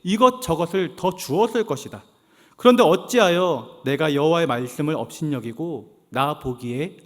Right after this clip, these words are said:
악을 행하였느냐?" 다윗이여 나단 선지자의 이 책망을 듣고 그때 돼서야 이제 정신을 차리고 자기가 잘못한 것을 깨닫고 "내가 여호와께 범죄하였나이다"라고 고백하면서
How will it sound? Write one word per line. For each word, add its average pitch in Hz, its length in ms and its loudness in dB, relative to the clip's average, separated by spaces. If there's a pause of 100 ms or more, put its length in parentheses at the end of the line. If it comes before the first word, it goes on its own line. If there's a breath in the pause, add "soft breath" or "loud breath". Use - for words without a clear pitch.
(100)
악을 139 440 -8 (280)
행하였느냐?" 131 760 -6 (1700 soft breath)
다윗이여 202 420 0
나단 190 320 -2
선지자의 190 460 -2
이 170 80 -8
책망을 220 520 -2
듣고 175 760 -6
그때 208 380 4
돼서야 196 320 2
이제 151 160 -2
정신을 139 460 -2
차리고 135 760 -6
자기가 151 300 -4
잘못한 151 440 -2
것을 147 200 -4
깨닫고 156 640 -6 (280 loud breath)
"내가 143 360 0
여호와께 131 840 -2 (140)
범죄하였나이다"라고 123 1500 -6
고백하면서 123 800 -10